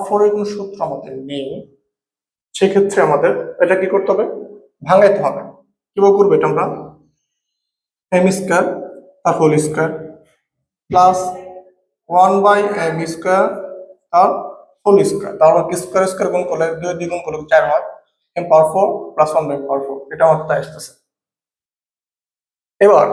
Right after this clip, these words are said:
এই অংশটাকে যদি আমরা এ ধরি এবং এটাকে যদি আমরা বি ধরি, তাহলে এ স্কয়ার প্লাস বি স্কয়ার সূত্র পড়ে গেছে। আমরা কি জানি, এ স্কয়ার প্লাস বি স্কয়ার সূত্র কি, a plus b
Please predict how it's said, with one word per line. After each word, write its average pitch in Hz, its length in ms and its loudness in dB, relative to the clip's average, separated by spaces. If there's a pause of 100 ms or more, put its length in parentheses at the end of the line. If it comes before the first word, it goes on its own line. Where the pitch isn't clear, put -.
(220)
এই 208 80 0 (180)
অংশটাকে 208 500 0
যদি 147 180 -2
আমরা 147 160 0 (340)
এ - 20 8 (120)
ধরি - 180 2 (320)
এবং 165 100 -6 (120)
এটাকে 180 280 -8
যদি 175 160 -8
আমরা 185 120 -6 (280)
বি 196 80 4 (100)
ধরি, - 180 -4 (520)
তাহলে 160 220 2
এ 180 120 2
স্কয়ার 196 240 2 (160)
প্লাস 160 240 6 (220)
বি 170 100 -10 (120)
স্কয়ার 165 300 -18 (500)
সূত্র - 180 -14 (100)
পড়ে 160 180 2
গেছে। - 200 -8 (640)
আমরা 180 160 4
কি 214 140 0
জানি, 226 120 4 (140)
এ - 100 4
স্কয়ার 196 200 0
প্লাস 196 180 2
বি 196 80 2
স্কয়ার 196 180 -6
সূত্র 202 240 -6
কি, 226 80 -6 (580)
a - 20 4 (100)
plus 185 220 4
b - 20 -2